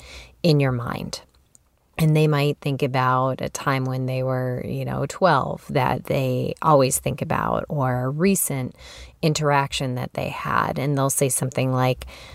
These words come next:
"I have no idea why I keep thinking about this, but," <laughs> and then they go on from there. Our job as writers is to explore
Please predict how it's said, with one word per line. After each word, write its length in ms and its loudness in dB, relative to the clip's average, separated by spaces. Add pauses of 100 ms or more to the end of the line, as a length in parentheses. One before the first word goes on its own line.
(320)
"I 80 2
have 100 0
no 340 2
idea 420 0
why 600 0
I 120 -10
keep 400 -6
thinking 500 0
about 320 -2
this, 320 -4 (160)
but," 580 2 (580)
<laughs> 560 -12
and 280 4
then 580 0
they 540 -2
go 160 4
on 220 0
from 240 -4
there. 360 0 (520)
Our 260 2
job 640 2
as 260 -4
writers 600 2
is 220 -2
to 140 -2
explore 720 0